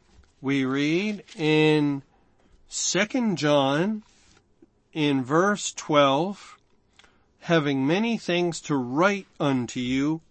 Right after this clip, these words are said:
I would not write with paper and ink." And again, this is the word of God, the Bible. And, and John is writing under the inspiration of God. Having many things to write means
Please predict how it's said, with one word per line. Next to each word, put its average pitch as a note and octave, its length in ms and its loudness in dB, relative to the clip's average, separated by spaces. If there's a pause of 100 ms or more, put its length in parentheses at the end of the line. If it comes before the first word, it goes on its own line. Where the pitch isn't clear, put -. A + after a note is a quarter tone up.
(100)
I D3 240 0
would E3+ 320 0
not F3+ 420 0
write D#3 380 0
with D3+ 240 -6
paper D3+ 400 -2
and D3+ 100 2
ink." C#3+ 380 -4 (400)
And C3 100 -6
again, C#3+ 300 0
this B2+ 160 -6
is - 60 -8
the C3+ 100 -4
word D3+ 260 4
of C#3+ 140 -2
God, D#3 260 4
the C#3+ 60 -10
Bible. C#3 480 -2 (840)
And, B2 380 -6
and C3 200 -6
John D3 340 2
is C3 160 -6
writing D3+ 380 2
under C#3+ 240 0
the C#3 160 -2
inspiration D3+ 600 -4
of C#3 180 -4
God. C#3 340 2 (600)
Having D3 500 4
many G#3+ 260 0
things F#3 400 -4
to - 160 -2
write D3 640 0 (400)
means E3 760 0